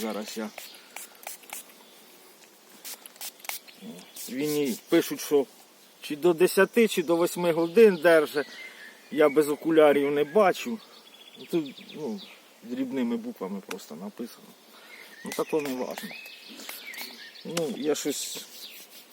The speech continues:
мені мало віриться, що він <laughs> десять чи вісім годин може держати. Ну,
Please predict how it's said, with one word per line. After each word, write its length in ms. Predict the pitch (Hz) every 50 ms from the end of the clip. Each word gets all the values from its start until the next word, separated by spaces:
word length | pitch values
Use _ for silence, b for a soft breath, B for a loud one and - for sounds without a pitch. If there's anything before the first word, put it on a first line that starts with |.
| - -
мені 240 | - 139 147 147 147
мало 280 | 147 143 139 139 143 139
віриться, 400 | 143 147 139 131 117 - 127 117
що 180 | - - 120
він 180 | 120 135 135 98 90 202 254
<laughs> 140 | 269 - -
десять 420 | - 123 147 147 - - 269 247
чи 160 | - - 254
вісім 300 | 262 262 254 - 240 240
годин 300 | 240 254 247 254 262 247
може 300 | 240 226 220 220 220 220
держати. 420 | 220 214 214 214 - 220 156 120 - 196
Ну, 160 | 254 240